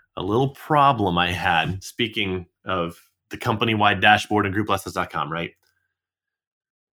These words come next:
Um, this is the largest team I've managed. And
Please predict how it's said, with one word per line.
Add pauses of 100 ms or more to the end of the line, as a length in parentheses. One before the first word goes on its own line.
(180)
Um,
this
is
the
largest
team
I've
managed. (1600)
And